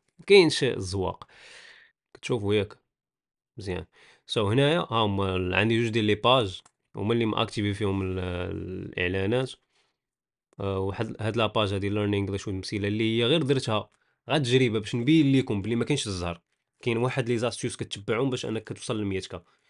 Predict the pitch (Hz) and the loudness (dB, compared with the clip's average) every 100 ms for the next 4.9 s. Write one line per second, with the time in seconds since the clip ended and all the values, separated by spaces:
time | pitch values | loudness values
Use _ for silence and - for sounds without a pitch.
0 | _ _ - 95 104 104 135 120 104 - | _ _ -8 -4 -4 0 0 0 -4 -8
1 | _ - 101 - 87 - - _ _ _ | _ -16 -12 -8 -8 -10 -20 _ _ _
2 | - - 143 147 _ _ _ _ _ _ | -12 -6 -6 -6 _ _ _ _ _ _
3 | _ 113 110 117 113 110 113 135 175 165 | _ -4 -2 -2 -2 -2 -2 0 4 6
4 | 135 117 107 107 117 - 107 113 | 6 4 2 -2 -2 -2 -2 -2